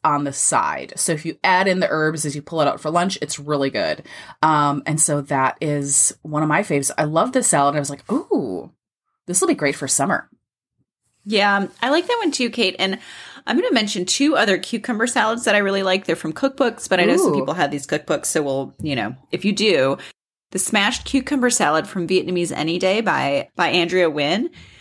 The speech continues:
Speaker 2: One of my favorites.
Speaker 1: Mm,
Speaker 2: And that's also
Speaker 1: so
Speaker 2: just
Speaker 1: good.
Speaker 2: a, you know, you could find a smashed cucumber Vietnamese salad online.
Speaker 1: Mm-hmm.
Speaker 2: I think it's not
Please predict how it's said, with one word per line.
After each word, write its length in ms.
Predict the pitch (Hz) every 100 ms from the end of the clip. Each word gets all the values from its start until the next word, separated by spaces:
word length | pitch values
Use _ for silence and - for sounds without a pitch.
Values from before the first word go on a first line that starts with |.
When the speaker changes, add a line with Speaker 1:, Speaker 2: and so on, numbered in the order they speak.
| - - _ _ _ _ - -
Speaker 2:
One 220 | 202 208
of 40 | 196
my 120 | 156
favorites. 580 | 160 120 135 180 190 190
Speaker 1:
Mm, 140 | 190
Speaker 2:
And 420 | 196 190 170 143
that's 220 | - -
also 240 | 262 269 -
Speaker 1:
so 60 |
Speaker 2:
just 300 | - 131 127
Speaker 1:
good. 260 | 170 147 139
Speaker 2:
a, 80 | 180 - - - -
you 160 | 294
know, 80 | 294
you 160 | 196 196
could 180 | 247 -
find 260 | 175 156
a 60 | 143
smashed 400 | - 135 - -
cucumber 420 | 147 139 139 131
Vietnamese 420 | 139 - 135 135
salad 520 | - 123 120 110 135 - _ _ _ _ - -
online. 300 | 151 185 151
Speaker 1:
Mm-hmm. 140 | -
Speaker 2:
I 20 | 143
think 160 | 165
it's 160 | - -
not 260 | 127 -